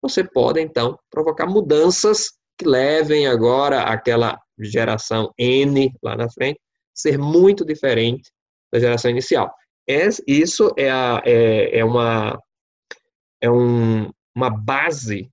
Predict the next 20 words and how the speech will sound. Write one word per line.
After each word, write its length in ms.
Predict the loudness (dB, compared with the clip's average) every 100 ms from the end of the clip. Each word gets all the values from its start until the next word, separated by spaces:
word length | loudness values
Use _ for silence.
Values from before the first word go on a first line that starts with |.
| _
extremamente 720 | -16 -16 -2 2 2 2 0
importante 480 | 0 0 0 -2 -4
para 100 | -4
a 40 | -4
teoria 200 | -4 -2
da 60 |
evolução, 520 | 0 -2 -2 -4 -6 -8
que 160 | -18 -8
essas 340 | -4 -2 -4 -6
mutações 640 | -6 -4 -6 -4 -4 -4
é 80 | -6
que 180 | -6 -4
geraram 640 | -2 0 -2 -4 -4 -6 -12
as 180 | -16 -8
tantas 380 | -6 -6 -6 -6
mudanças 840 | -6 -6 -2 0 -2 -6 -14 -18 -20 _
que 100 | -8
nós 160 | -6 -6
vemos 240 | -6 -4
hoje. 280 | -2 -2 -8